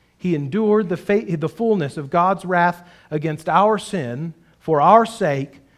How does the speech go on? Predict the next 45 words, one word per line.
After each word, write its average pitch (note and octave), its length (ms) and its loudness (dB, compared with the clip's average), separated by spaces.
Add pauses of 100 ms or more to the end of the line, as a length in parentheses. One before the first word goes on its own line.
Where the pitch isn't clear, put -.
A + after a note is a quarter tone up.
(100)
so - 160 -6
that D#3 140 -2
the D3 80 -8
full B3 340 2
penalty G3 500 0
for D3+ 200 -2
our A#3 320 6
sin D3 400 -8
would D#3 120 -4
be F#3+ 140 -6
paid. F#3+ 540 -4 (1000)
He D3+ 100 -6
gave F#3+ 300 4
what G3 100 0
he G3+ 80 0
did F#3+ 160 2
not G3 300 2
need G3+ 320 -2
to A2+ 300 -10
so - 160 -12
that D3+ 100 -4
we G3 100 -2
could F3+ 140 -4
have F#3 340 0
what F3+ 80 -6
we E3 80 -8
could F#3+ 220 -4
not F3+ 200 0
earn. F#3 360 -2 (720)
He F3+ 120 -2
looked G3+ 240 2
on F3 120 2
lost F3+ 340 2
sinners E3 360 -2
with C3+ 260 -10
gut-churning F#3 840 -2
pity D#3+ 460 -4 (240)
and C#3+ 180 -6
gave F3 260 2
himself F3 460 0
without E3+ 360 0
reservation D#3+ 680 -4
for C#3 180 -4
our C#3+ 120 0
rescue. B2 560 -8